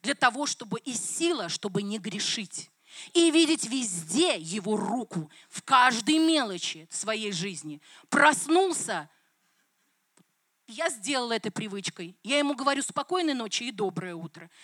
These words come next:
Поблагодари хоть за что, что глаза открыл. Без машины-то я осталась. Ах, какая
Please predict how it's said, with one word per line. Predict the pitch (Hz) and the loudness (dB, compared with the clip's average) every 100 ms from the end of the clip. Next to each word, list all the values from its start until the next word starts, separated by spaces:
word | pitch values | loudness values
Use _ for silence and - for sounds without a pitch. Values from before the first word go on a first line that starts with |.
| - | -4
Поблагодари | - 269 320 240 320 330 | 0 2 2 2 2 2
хоть | 262 254 208 | -2 -6 -6
за | 240 | -2
что, | 269 - 208 - | -2 -4 -8 -8
что | - 247 | -8 -6
глаза | 220 247 254 208 269 190 | -2 0 0 4 2 2
открыл. | - - 196 175 135 _ _ _ _ _ _ _ _ _ _ _ _ _ _ _ _ _ _ _ _ _ _ | -2 -16 -14 -14 -14 _ _ _ _ _ _ _ _ _ _ _ _ _ _ _ _ _ _ _ _ _ _
Без | 185 311 262 | 4 4 6
машины-то | 311 320 349 311 214 208 | 6 6 2 0 0 -2
я | 196 185 | 0 0
осталась. | 175 - 175 160 - - | 0 -4 -4 -6 -10 4
Ах, | 311 - - | 6 6 2
какая | 254 - 254 226 | 0 4 4 4